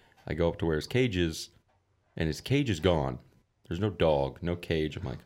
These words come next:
"Oh, that's weird." So I go into Alex's room, no dog. Go into my parents' room, no dog, no cage. I check every room in this house, and there's no dog. So I call my mom,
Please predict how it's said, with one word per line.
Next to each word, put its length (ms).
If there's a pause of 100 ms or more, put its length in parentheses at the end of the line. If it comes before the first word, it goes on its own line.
"Oh, 120
that's 220
weird." 360 (760)
So 140
I 60
go 180
into 100
Alex's 460
room, 380 (240)
no 240
dog. 440 (200)
Go 180
into 100
my 120
parents' 360
room, 280 (260)
no 200
dog, 380
no 160
cage. 480 (400)
I 100
check 360 (440)
every 300
room 240
in 60
this 160
house, 400 (340)
and 240
there's 220
no 340
dog. 460 (760)
So 140
I 80
call 280
my 140
mom, 460